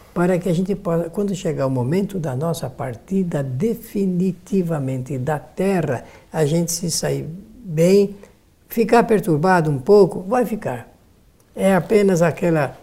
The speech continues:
in-, instante de transe entre uma si-, em um estado e outro, ou uma situação e outra, e logo em seguida o espírito recobrar a, a seu, sua consciência, digamos assim. Digamos assim, não é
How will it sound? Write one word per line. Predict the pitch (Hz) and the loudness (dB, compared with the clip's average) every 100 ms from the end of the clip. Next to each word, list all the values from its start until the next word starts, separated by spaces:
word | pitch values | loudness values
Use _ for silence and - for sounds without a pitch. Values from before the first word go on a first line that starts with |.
| - | -14
in-, | 196 143 151 | -6 -4 -2
instante | 160 147 - - 180 170 175 123 - - | 0 0 0 2 4 4 0 -4 -6 -8
de | 151 147 | 0 0
transe | 127 - 170 185 165 143 139 - - | 0 2 4 6 4 2 -2 -6 -8
entre | 170 160 151 156 | 0 0 2 0
uma | 147 | 2
si-, | 123 - - 165 156 - | -2 -2 -2 0 0 0
em | 151 | 2
um | 147 | 2
estado | 131 - 139 131 139 | 0 -2 -2 0 -2
e | 139 151 143 | 0 2 4
outro, | 170 202 202 214 220 | 6 6 4 -2 -2
ou | 151 160 | 2 2
uma | 156 143 | 2 0
situação | - 135 151 - 151 135 | -2 -4 -4 -4 -4 -2
e | 139 | 2
outra, | 185 214 214 202 190 - - | 6 6 6 0 -2 -8 -10
e | 190 190 156 | 0 2 4
logo | 175 170 | 4 2
em | 165 | 0
seguida | - 151 160 156 - | 0 0 0 0 -2
o | 160 | -2
espírito | 147 - 147 147 196 | -4 -2 -2 -2 -4
recobrar | 135 147 147 139 117 120 139 - - _ | -2 -2 -2 -4 0 0 -2 -6 -20 _
a, | - 143 131 160 165 | -10 -6 -6 -6 -8
a | 139 | -6
seu, | - 147 131 131 123 139 156 226 | -4 -2 -2 0 -2 -4 -10 -14
sua | - 190 | -6 -6
consciência, | 220 196 - 190 165 147 | -2 -4 0 0 0 -2
digamos | 139 143 160 165 151 | -6 -4 -4 -2 -2
assim. | 180 - 123 117 - | -4 -6 -8 -10 -12
Digamos | 170 139 127 185 214 214 | -8 -4 0 0 0 -4
assim, | 185 - | -4 -6
não | 127 131 | -6 -2
é | 151 170 | -2 -4